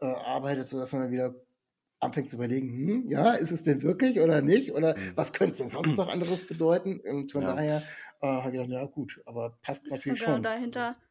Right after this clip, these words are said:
Speaker 3: ist es ja auch eigentlich so ein bisschen versteckt, ne? Dieses, also von außen und, ähm, der ist auch im Eldorado in der Musikbar gedreht worden, also die gibt's ja wirklich.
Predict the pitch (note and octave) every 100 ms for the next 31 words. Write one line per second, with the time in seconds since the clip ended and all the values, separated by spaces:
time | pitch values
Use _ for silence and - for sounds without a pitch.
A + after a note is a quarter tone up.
0 | _ A#3 A#3+ A#3+ E4+ C#3 G#3+ - A#3 B3
1 | A#3+ A#3 A#3+ - A#3+ - B3 B3+ - A#3+
2 | C#4+ E4+ _ _ _ _ B3 A3 G#3+ G#3
3 | _ _ _ - A#3 A3+ A3 - A#3 A3+
4 | G#3+ G#3+ B3 C4 A#3+ A#3 A3 G#3+ G3+ A3
5 | G#3+ G#3 - _ _ A3 - - A3+ A3+
6 | A3+ A3+ A3 G#3+ A3 A#3 A3+ A3 A3 A3+
7 | A3 G#3+ G#3+ G#3 G#3+ A3+ C#4 D4 C4+ C#4+
8 | C#4 A#3 A3 G#3 G#3+ A#3+ - A#3 G#3+ A3+
9 | B3 C#4 D4+ -